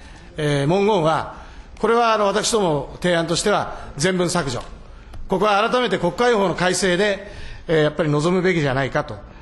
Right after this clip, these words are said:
つまり公益の必要によってですね、公益上特に必要があると認められるときに、えー、次のような、あー、機関に、えー、情報を提供できるということで、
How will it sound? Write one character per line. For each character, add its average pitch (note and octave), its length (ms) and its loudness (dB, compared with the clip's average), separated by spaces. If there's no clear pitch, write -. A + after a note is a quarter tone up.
つ - 100 -4
ま A3 80 4
り F#3+ 80 0
公 C4+ 180 4
益 F3 880 2
の G3 200 2
必 - 260 -2
要 G3 160 4
に F#3+ 240 2
よ F3+ 120 2
っ F3+ 60 -6
て F#3 100 0
で D3 80 -2
す C3 100 -6
ね、 D3 220 -4
公 A3 200 4
益 A3 120 -2
上 G#3 140 2
特 A3+ 160 0
に G3+ 80 2
必 F#3 160 -2
要 G3 60 2
が G3+ 60 2
あ G3+ 40 2
る E3 60 -6
と F#3 60 0
認 E3+ 180 0
め F#3 100 2
ら F#3 100 2
れ F#3 60 2
る F3 80 -2
と F#3+ 100 -2
き E3 80 -2
に、 G3 300 0
え D3+ 480 2
ー、 - 60 -14
次 F#3+ 160 0
の F3+ 60 2
よ D#3 140 2
う - 20 0
な、 D#3 480 -2
あ C#3 360 0
ー、 - 40 -14
機 - 120 -8
関 D3 240 0
に、 C#3+ 200 -2
え C#3 220 -2
ー、 C3 60 -6
情 E3 140 2
報 E3 60 2
を D#3+ 60 2
提 D#3+ 140 -2
供 E3+ 140 2
で D#3 80 0
き F3 80 2
る D#3 80 -2
と D#3 80 -4
い D3 60 0
う - 20 -2
こ D3 60 0
と C#3+ 80 -4
で、 C3 180 -2